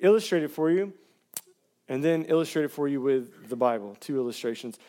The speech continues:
First, we'll illustrate it like this. Uh, imagine that I'm married to Andrea, because I am. For those of you who are new,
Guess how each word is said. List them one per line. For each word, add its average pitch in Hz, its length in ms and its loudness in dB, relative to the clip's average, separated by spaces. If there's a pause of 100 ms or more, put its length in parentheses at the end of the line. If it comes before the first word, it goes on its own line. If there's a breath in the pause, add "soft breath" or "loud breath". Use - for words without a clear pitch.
(140 soft breath)
First, 226 360 4
we'll 196 140 0
illustrate 170 380 0
it 151 40 4
like 139 140 2
this. 117 240 -6 (300 soft breath)
Uh, 143 80 4
imagine 196 480 4
that 175 80 2
I'm 165 160 2
married 156 320 0
to 160 100 -4
Andrea, 139 420 -2
because 131 380 -4
I 123 100 0
am. 143 220 -2
For 139 100 -10
those 127 140 -2
of 127 60 -6
you 127 60 0
who 120 40 -4
are 123 40 -4
new, 175 300 -4